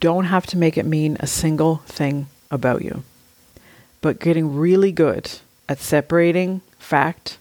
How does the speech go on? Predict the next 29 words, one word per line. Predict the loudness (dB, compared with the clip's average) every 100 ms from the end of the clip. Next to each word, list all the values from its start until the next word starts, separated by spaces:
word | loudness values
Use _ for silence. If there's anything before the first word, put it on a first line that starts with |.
| _ -20 _ _ -6
from | -6 -4
fiction | -6 -6 -8 -12 -14 _ _ _ _ -20 _ -6
is | -4 0
one | -2
of | 0
the | -2
most | -2 0 2 4 4 0 -10 -16 -10
valuable | 0 2 2 0 0 -2
skills | -4 -2 0 0 0
you | -6
can | -6
have | -6 -4 -2 -2 -4
as | -6
a | -6
C | -6 -4 -2
E | 0
O | -2 -4 _
in | -8 -6
your | -4
business. | -6 -6 -10 -12 -14 -18 -20 -20 -20 -14 -4
Because | 0 2 0
that | 2 4 4 2 -4 -14 -16
skill | -12 0 2 4 2 0 -2
can | -4
apply | -4 -2 2 4 2 0 -2 -8
to | -4 -2 0
you | -2 0 2 2
working | 2 0 -2 -8 -6
with | -8 -10